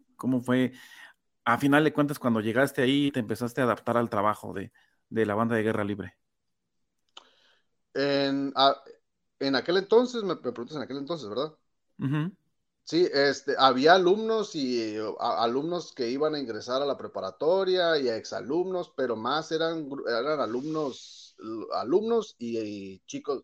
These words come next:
Speaker 2: y gente más chica, eh, banderos más chicos.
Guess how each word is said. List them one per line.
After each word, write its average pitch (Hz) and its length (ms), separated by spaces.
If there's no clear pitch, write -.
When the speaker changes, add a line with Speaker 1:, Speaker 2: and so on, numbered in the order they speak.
Speaker 2:
y 107 280
gente 127 260
más 143 120
chica, - 300
eh, 101 540
banderos 113 420
más 135 140
chicos. - 440